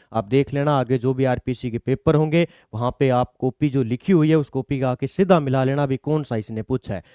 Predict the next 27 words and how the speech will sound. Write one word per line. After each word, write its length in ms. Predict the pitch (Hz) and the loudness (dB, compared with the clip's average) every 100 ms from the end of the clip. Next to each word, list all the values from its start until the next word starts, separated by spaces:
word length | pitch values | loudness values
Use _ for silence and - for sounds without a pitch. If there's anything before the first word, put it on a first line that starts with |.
| _ | _
और 80 | - | -10
कौन 240 | - 135 | -4 -4
सा 160 | 135 107 | -4 -10
छोड़ा 300 | - 104 101 | -10 -8 -8
है, 80 | 87 _ _ _ _ _ _ _ | -8 _ _ _ _ _ _ _
ठीक 180 | - - | -4 4
है। 80 | 202 | 4
ये 120 | 180 | 4
लिख 240 | 143 190 175 | 4 4 4
लेना, 340 | 147 156 180 - _ - | 2 2 0 -2 _ -8
बाड़ोली 640 | 135 135 151 165 202 208 - _ _ _ - | -2 2 4 6 6 4 -4 _ _ _ 0
नागदा 360 | 139 151 156 180 | 0 4 4 4
का 120 | 170 | 2
सास 340 | - 180 180 | 2 2 4
बहु 140 | 175 175 | 2 2
मंदिर, 400 | 165 151 180 185 _ _ | 0 2 2 0 _ _
उदयपुर 440 | 165 165 185 160 151 | 2 4 4 2 2
का 140 | 143 | 2
जगत 380 | 117 123 139 170 | 0 2 2 0
अंबिता 360 | 156 156 165 165 | -2 -4 0 0
मंदिर, 400 | 160 160 175 170 _ - | -2 0 -2 -2 _ -8
अंबिका 360 | 156 160 175 | -2 2 4
मंदिर, 320 | 165 156 156 160 | 4 2 0 -2
चित्तौड़गढ़ 540 | 147 - 147 151 151 | -4 0 0 2 0
का 140 | 156 | 0
समदेश्वर 640 | 143 139 127 143 165 170 170 | -2 -4 -2 0 0 0 0
मंदिर, 360 | 160 160 180 | 0 0 0